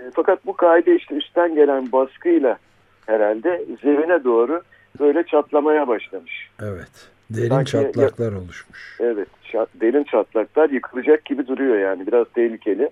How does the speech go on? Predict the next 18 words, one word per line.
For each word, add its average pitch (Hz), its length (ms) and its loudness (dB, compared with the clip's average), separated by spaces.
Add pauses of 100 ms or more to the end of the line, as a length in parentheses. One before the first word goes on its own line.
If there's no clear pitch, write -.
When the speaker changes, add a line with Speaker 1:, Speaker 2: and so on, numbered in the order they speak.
(760)
Speaker 1:
E, 135 420 2
heykelin 175 420 2
çevresinde 170 680 0
ise 208 260 2
dört 190 220 4
kişi 123 320 -8 (360)
sayıyorum. 101 460 -6 (680)
E, 117 420 -4
üçünün 175 340 -4
üzerinde 139 520 0
Polonya 151 480 2
milli 147 300 -4
futbol 156 460 0
takımının 127 600 -2 (500)
formaları 113 560 2
var. 123 400 -10
Kırmızı 95 420 -10
beyaz. 92 300 -2